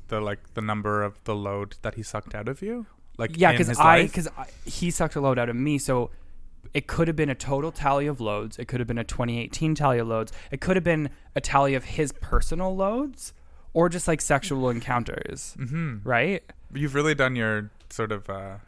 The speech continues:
Speaker 2: My
Speaker 1: hypothesis.
Speaker 2: Yeah,
Speaker 1: I don't know.
Speaker 2: I'm just, I have a multiple working hypotheses.
Speaker 1: Right.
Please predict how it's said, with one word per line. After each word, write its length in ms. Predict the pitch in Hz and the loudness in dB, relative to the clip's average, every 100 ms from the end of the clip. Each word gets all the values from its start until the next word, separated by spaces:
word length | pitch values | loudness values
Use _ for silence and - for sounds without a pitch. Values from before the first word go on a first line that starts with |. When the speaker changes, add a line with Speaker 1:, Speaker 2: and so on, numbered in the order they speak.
| - - - - | -20 -20 -20 -6
Speaker 2:
My 160 | 131 123 | 0 2
Speaker 1:
hypothesis. 500 | 117 - - 104 107 | 2 -2 -4 -6 -2
Speaker 2:
Yeah, 200 | 139 147 139 | 4 8 8
Speaker 1:
I 40 | |
don't 80 | 123 | 8
know. 60 | 127 | 8
Speaker 2:
I'm 180 | 135 | 4
just, 260 | 135 139 143 | 2 -2 -2
I 100 | 127 | 0
have 180 | 131 131 | 0 2
a 60 | |
multiple 460 | 135 120 - - 123 | 2 0 -2 -4 -2
working 300 | 117 113 120 | -2 -2 -4
hypotheses. 680 | 113 113 117 117 - 117 117 | -4 -4 -4 -6 -8 -8 -4
Speaker 1:
Right. 300 | 120 117 | -2 -2